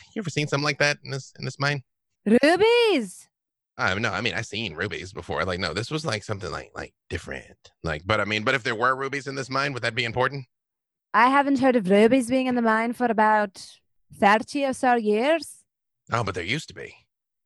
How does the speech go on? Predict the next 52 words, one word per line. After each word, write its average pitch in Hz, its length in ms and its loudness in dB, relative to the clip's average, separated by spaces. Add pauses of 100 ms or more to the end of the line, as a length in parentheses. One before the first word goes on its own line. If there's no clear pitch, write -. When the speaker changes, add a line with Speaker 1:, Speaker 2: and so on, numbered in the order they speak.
(140)
Speaker 2:
I 269 540 4 (440)
Speaker 1:
If 208 340 0
there 135 420 2
were, 107 760 0
and 80 80 -4
I'm 110 100 -2
not 98 180 -2
<laughs> - 120 -10
saying 98 180 -2
I 90 200 -4
saw 92 280 -4
anything, 82 300 -10
that'd 92 100 -4
be 85 60 -14
crazy, 98 320 -8 (180)
but 117 200 -2
if 214 180 -4
there 151 240 -4
were, 123 300 -2
is 113 140 -8
there 120 120 -8
somebody 175 400 -4
that 131 180 -6
would 120 220 -8 (420)
not 98 540 -2
want 104 360 -2
us 120 220 -8
to 113 100 -10
find 117 360 -2
those? 131 480 -4
Like, 113 160 0
I 120 80 2
mean, 117 220 -6
would 104 180 -6
Port 123 180 0
Argent 120 340 -2
suddenly 117 280 -6
become, 113 320 -4
like, 107 240 0
the 92 160 0
preeminent 107 560 -2
power 110 440 2
or 104 40 -2
something 113 320 -2
if 107 100 -2
we 104 140 2
had 107 180 2
access 104 320 -2
to 113 100 -2
a 90 80 -2
ruby 107 220 -2
mine? 120 260 -4